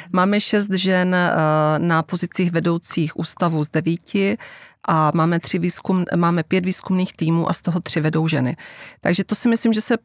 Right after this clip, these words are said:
eh, že se daří velice dobře. Eh, máme nastavený, eh, i jako další pravidla. Na-, Mendlovka například má k dispozici mateřskou školu Hrášek, eh, k-,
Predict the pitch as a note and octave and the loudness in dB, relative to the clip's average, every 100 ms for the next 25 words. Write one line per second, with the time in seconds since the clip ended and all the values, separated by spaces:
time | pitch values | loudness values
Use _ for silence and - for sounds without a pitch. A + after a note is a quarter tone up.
0 | - F#3 F3+ F3 F3 G3 - F#3+ F#3 G#3+ | -2 2 4 4 2 0 -2 0 0 0
1 | G3 G3 - A3 D3+ - F3+ F#3+ - _ | -2 -2 -2 -2 -2 0 0 0 -2 _
2 | _ _ _ - F3 E3+ E3+ E3 E3 F#3 | _ _ _ -2 2 4 4 2 2 2
3 | G3 F#3+ - G3 F#3 F#3 F#3 - - - | 2 0 -2 -2 0 0 -2 -2 0 0
4 | - F3+ F3 F3+ D3 F3 - - F#3 F3+ | 2 0 0 -2 0 -2 -4 -2 -2 0
5 | F#3 F3+ F3 E3 E3+ E3 E3+ - - E3+ | 0 2 4 4 2 0 -2 -2 -2 -2
6 | - - F#3 F3+ E3 E3 - E3+ D#3+ D#3+ | -4 -2 0 2 2 -2 0 2 2 0
7 | - - D#3+ D#3 D#3 D#3+ D#3+ - E3 D#3 | -4 -2 0 2 2 2 -2 -2 -2 -2
8 | - D#3+ D3+ D3+ D#3 D#3 D#3+ - D#3 - | -2 0 0 2 0 0 -4 -2 -4 0
9 | D#3 D#3+ E3 G3 - C#3+ - - - - | 0 2 0 0 0 -2 -4 -18 -20 -20
10 | - - - D3+ D#3 D#3 E3+ D#3+ | -20 -8 0 2 2 2 0 -2